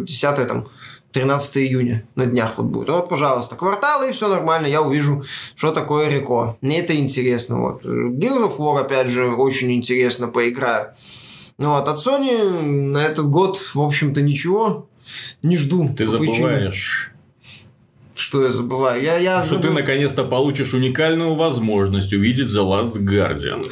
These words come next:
Speaker 1: Далек, понимаешь, если подход-, если бы я подходил, э, к Sony с
Speaker 2: Наконец-то.
Speaker 1: точки зрения себя лично, как
Speaker 2: Мгм.
Speaker 1: игрока, то я бы Sony не включал, P S четыре не включал до релиза Horizon.
Speaker 2: Мгм.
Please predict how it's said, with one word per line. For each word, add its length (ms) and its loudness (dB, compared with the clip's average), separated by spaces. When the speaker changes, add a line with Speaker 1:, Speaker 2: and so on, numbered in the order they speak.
Speaker 1:
Далек, 300 -2
понимаешь, 300 0
если 240 -2
подход-, 380 0
если 240 0
бы 100 2
я 80 4
подходил, 580 0
э, 320 0
к 60 -8
Sony 0 -
с 80 0
Speaker 2:
Наконец-то. 340 2
Speaker 1:
точки 300 0
зрения 420 2
себя 480 2
лично, 440 0
как 160 -2
Speaker 2:
Мгм. 120 2
Speaker 1:
игрока, 520 0
то 80 -6
я 180 2
бы 120 2
Sony 360 0
не 120 2
включал, 800 0
P 140 2
S 60 0
четыре 380 0
не 120 2
включал 480 0
до 160 0
релиза 1040 2
Horizon. 520 0
Speaker 2:
Мгм. 360 2